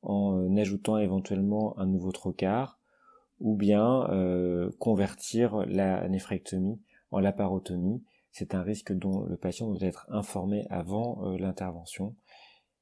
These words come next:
Et, euh, il vaut mieux convertir que, euh, de, euh, laisser un saignement,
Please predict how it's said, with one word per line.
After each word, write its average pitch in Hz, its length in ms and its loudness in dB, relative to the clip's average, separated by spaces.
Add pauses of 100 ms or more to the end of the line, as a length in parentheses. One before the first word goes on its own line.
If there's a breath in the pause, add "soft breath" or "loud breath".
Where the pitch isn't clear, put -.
(160)
Et, 101 320 0
euh, 90 400 -4 (280)
il 95 160 -6
vaut 95 140 2
mieux 110 300 6
convertir 107 920 0
que, 101 100 -4 (220)
euh, 92 360 -2
de, 87 220 -4
euh, 85 480 -4 (420)
laisser 92 360 -2
un 95 180 0
saignement, 92 640 -4